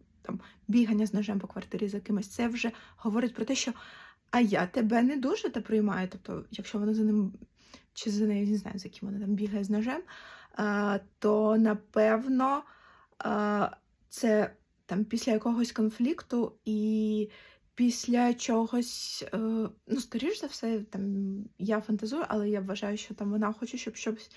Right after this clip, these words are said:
е, змінилось і, е, намагається, е,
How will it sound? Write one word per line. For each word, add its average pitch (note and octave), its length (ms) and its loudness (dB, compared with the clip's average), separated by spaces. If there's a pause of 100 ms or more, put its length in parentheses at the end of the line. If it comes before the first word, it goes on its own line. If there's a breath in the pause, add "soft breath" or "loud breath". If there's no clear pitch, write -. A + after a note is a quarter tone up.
(520 loud breath)
е, G3+ 180 2
змінилось B3+ 840 2 (120)
і, A3 840 2 (440 loud breath)
е, G#3 240 0
намагається, A3 1200 2 (140)
е, G3+ 240 -2